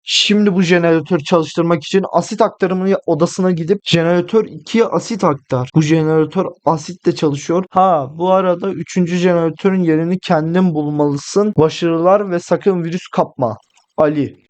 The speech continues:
Ee, bunu şimdi çalıştıracağız. Aa, işlem başarısız. Öbürünü açacağız. Ama burada da bir anahtar vermişti bize. Onu da bir açalım. Evet. Geri döneceğiz büyük ihtimalle şeye de. Bir şuraya da bir bakmak istiyorum.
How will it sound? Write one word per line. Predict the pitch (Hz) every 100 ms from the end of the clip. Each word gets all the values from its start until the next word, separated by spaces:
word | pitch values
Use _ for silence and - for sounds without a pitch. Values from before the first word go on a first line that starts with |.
| -
Ee, | 208 151 143
bunu | 175 208
şimdi | - 196 196
çalıştıracağız. | 202 180 - 180 180 180 214 - -
Aa, | 180 208
işlem | 202 - 202
başarısız. | 202 196 202 214 240 233 170 - -
Öbürünü | 180 170 190 214
açacağız. | 233 233 - 160 131 - - - -
Ama | 170 185
burada | 160 165 175
da | 185 - -
bir | 123 -
anahtar | 160 151 151 156
vermişti | 156 131 135 -
bize. | 131 143
Onu | 143 143
da | 139
bir | 131
açalım. | 135 - 143 160 _ _ _ _ _ _ _ _ _ _ _ _ 262
Evet. | 156 120 - - - _ _ _
Geri | 147 147 170 196
döneceğiz | 196 170 151 160 143
büyük | 147 143
ihtimalle | - 147 156 147
şeye | 143 - 175 196
de. | 170
Bir | 143 143
şuraya | - 151 160 160
da | 151
bir | 147
bakmak | 160 147 147 156 147
istiyorum. | - - - - 139 135 131 127 127 131 131 135